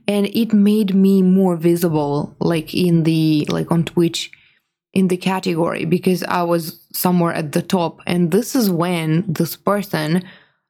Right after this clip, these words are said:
uh, saw me, and he opened my stream, and he donated money to me. Like, I couldn't come up with this because,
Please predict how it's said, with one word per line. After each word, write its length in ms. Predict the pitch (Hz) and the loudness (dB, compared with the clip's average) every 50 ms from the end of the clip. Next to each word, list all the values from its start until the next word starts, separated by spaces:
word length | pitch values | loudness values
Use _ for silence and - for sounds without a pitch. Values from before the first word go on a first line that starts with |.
| _ _ - | _ _ -4
uh, 320 | 196 190 180 175 175 175 | -2 -2 0 0 -2 -2
saw 400 | 156 - - - 202 220 240 247 | -6 -6 -2 0 2 2 4 4
me, 420 | 220 196 175 160 160 170 196 220 220 | 2 2 2 2 2 2 0 0 0
and 220 | - 165 170 160 165 | -2 -4 -4 -4 -4
he 1040 | 151 - - 180 175 170 170 165 160 156 156 156 156 156 156 151 151 - - - - - | -2 0 0 2 2 2 2 2 2 2 2 2 2 2 2 0 0 -2 -6 -8 -4 -2
opened 340 | 160 160 156 185 180 196 | -2 0 0 0 2 2
my 180 | 196 214 247 269 | 2 2 0 -2
stream, 640 | 262 - - - - 175 160 156 170 202 202 202 - - - _ _ | -6 -8 -6 -4 -4 -4 -2 0 0 -2 -2 -2 -8 -18 -20 _ _
and 160 | - 170 175 | -2 -2 -2
he 180 | 165 - - 175 | -2 -2 -2 -2
donated 460 | 156 160 156 139 147 147 - 180 175 | 0 0 -2 -2 -2 -2 0 2 4
money 380 | 180 185 214 247 269 233 190 175 | 4 4 4 2 0 -2 -4 -2
to 140 | - - 180 | -2 -2 -2
me. 140 | 175 - | -2 -2
Like, 220 | 156 170 175 175 - | -2 -2 -2 -2 -4
I 100 | 190 190 | -6 -6
couldn't 640 | 185 - - - 202 202 208 277 294 277 - - | -6 -6 0 2 2 2 2 2 0 -2 -2 -4
come 160 | - 226 220 | -4 -2 -2
up 160 | 262 311 302 - | -2 -2 -2 -4
with 120 | 208 170 | -4 -4
this 380 | - - - - - - - - _ _ _ _ - | -6 -8 -8 -12 -16 -18 -18 -20 _ _ _ _ 0
because, 340 | 185 202 196 208 214 185 | 0 0 2 0 -2 -2